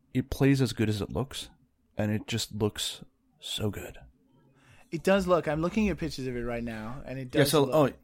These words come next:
Speaker 1: yeah, so, like, what, you have two guns, right? You have your main weapon and your sub weapon.
Speaker 2: Okay.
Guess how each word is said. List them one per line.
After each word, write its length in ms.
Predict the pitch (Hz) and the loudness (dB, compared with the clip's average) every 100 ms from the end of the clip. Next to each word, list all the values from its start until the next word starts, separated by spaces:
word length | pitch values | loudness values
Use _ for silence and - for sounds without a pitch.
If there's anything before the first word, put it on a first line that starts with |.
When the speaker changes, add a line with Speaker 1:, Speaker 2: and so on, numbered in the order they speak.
| - - | -10 2
Speaker 1:
yeah, 140 | 139 | 4
so, 160 | 117 156 | 6 4
like, 160 | 151 | 4
what, 160 | 139 143 | 0 0
you 120 | 151 | 2
have 280 | 139 165 143 | 4 2 -2
two 160 | - 180 | -4 -2
guns, 320 | 113 65 - | -2 -2 -2
right? 180 | 101 110 | 0 2
You 120 | 110 | 2
have 100 | 110 | 2
your 100 | 101 | 4
main 180 | 117 139 | 6 6
weapon 280 | 123 117 104 | 4 0 -2
and 80 | 95 | -2
your 100 | 95 | -2
sub 260 | - 92 87 | 0 0 0
weapon. 360 | 85 - - 147 | -2 -4 -6 -4
Speaker 2:
Okay. 480 | 156 160 98 117 | -4 -4 -8 -10